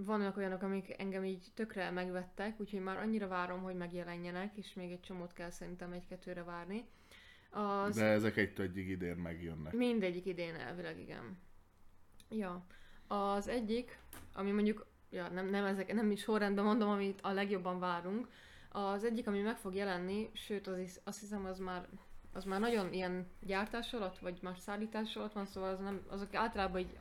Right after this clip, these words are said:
Speaker 1: nagyon hamar meg is jelennek, azok az Un-, Unlock, a, és a le-, mostani meg-,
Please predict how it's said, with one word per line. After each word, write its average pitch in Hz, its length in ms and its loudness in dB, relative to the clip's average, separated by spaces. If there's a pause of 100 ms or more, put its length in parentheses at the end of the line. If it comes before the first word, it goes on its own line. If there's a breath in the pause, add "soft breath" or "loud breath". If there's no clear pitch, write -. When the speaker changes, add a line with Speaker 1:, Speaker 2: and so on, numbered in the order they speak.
Speaker 1:
nagyon 202 240 2
hamar 185 260 -2
meg 185 160 -2
is - 180 -10
jelennek, 214 420 0 (420 loud breath)
azok 208 220 -2
az 202 180 0
Un-, 202 420 0
Unlock, 196 460 2 (160)
a, 185 280 2
és 190 140 -2
a 208 60 0
le-, 196 100 0
mostani 196 760 0
meg-, 196 180 -2